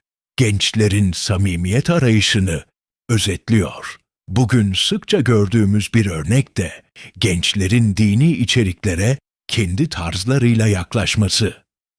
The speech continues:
Mesela bir Instagram hesabında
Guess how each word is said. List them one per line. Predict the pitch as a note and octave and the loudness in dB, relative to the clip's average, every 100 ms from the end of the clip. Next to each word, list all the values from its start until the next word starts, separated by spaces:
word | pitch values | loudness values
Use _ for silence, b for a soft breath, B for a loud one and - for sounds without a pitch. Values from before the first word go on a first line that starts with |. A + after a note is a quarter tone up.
| _ _ _ - | _ _ _ -4
Mesela | G#2+ F2+ A2+ F#2 C2+ - - B B B | -2 0 -2 -2 -4 -12 -20 B B B
bir | A#2 C3 B2 | 0 0 2
Instagram | A2+ G#2 - C#3+ D3 G3+ F3+ | 0 0 0 -4 -2 -2 0
hesabında | G#2+ - A2 F2+ G2+ G2 F#2+ C2+ | 0 -2 -4 -4 -2 -2 -2 -8